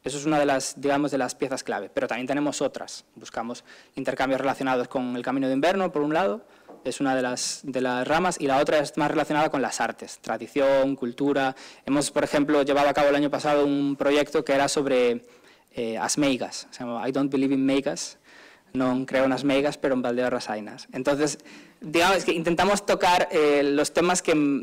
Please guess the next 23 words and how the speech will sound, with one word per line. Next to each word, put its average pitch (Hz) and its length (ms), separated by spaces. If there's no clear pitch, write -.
que 127 440
vemos 147 380
que 165 100
son, 156 360
mm, 131 420
eh, 123 180
más 135 260
importantes 160 600
para 127 180
la 120 120
juventud 131 520
de 160 140
nuestra, 156 680
de 151 120
nuestra 151 260
zona, 180 320
de 123 200
la 107 120
comarca 127 300
de 139 60
Valdeorras 143 440
y 117 40
de 110 100